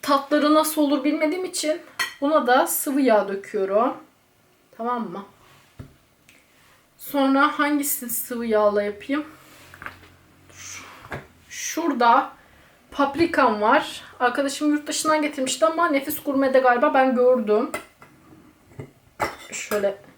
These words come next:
tehlikeli bir şey deniyorum şu an. Heh. Açtım kapağını. Biraz şu paprikadan döküyorum. Bu cipslerin üstündeki şeyden işte. Baharattan. Tütsülenmiş versiyonu bu.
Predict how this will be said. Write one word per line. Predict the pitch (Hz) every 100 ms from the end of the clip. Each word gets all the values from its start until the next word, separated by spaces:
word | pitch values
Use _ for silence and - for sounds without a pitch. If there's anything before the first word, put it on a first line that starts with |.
| - -
tehlikeli | - 226 214 233 220
bir |
şey | 214 - 208
deniyorum | 202 196 190
şu | - 233
an. |
Heh. | 226 208 196 - - - _ _ - _ _ 196
Açtım | 190 - 226 220
kapağını. | 202 - 185 180 214 294 - - _ _ _ _ - _ _ -
Biraz | 277 269 311 - - - _ -
şu | - 240
paprikadan | 277 269 285 285 262 285 269
döküyorum. | 262 - 233 226 320 359 - _ _ _ _ - - _ _ 294
Bu | 339 359 302
cipslerin | 330 - - 370 370
üstündeki | 349 - - 311 302 302 -
şeyden | - 277 285
işte. | 262 - - 165 - - _ _ _ _ 247
Baharattan. | 262 262 254 - 233 294 359 - _ _ _ _ _ _ _ _ _ - - - _ -
Tütsülenmiş | 233 - 294 254 262 269 269
versiyonu | 226 220 - 233 226 220
bu. | 277